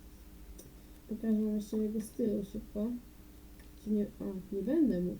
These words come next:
ciekawe. No dobra.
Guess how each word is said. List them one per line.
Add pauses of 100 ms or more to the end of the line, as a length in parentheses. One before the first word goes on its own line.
(120)
ciekawe. (2250)
No
dobra.